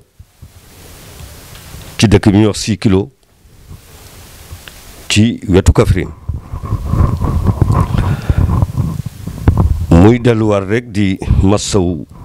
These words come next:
njaboot gi yépp, di leen jaalewaat, waaye di dolli si waat boppam ak njaboot gi ci li nga xam ni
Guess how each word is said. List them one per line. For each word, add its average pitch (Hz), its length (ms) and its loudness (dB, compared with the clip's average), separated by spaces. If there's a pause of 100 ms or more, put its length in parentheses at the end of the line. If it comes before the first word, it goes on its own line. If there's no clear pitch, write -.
njaboot 92 480 2
gi 90 140 2
yépp, - 120 0 (1080)
di 82 80 6
leen 90 180 6
jaalewaat, 98 560 0 (1800)
waaye 87 240 4
di 98 140 -4
dolli 110 320 4
si - 100 -2
waat 101 160 0
boppam 107 560 0 (1500)
ak 87 120 4
njaboot 101 440 2
gi 71 140 -8 (2000)
ci - 100 2
li 101 80 8
nga 113 120 4
xam 107 260 0
ni 123 220 -2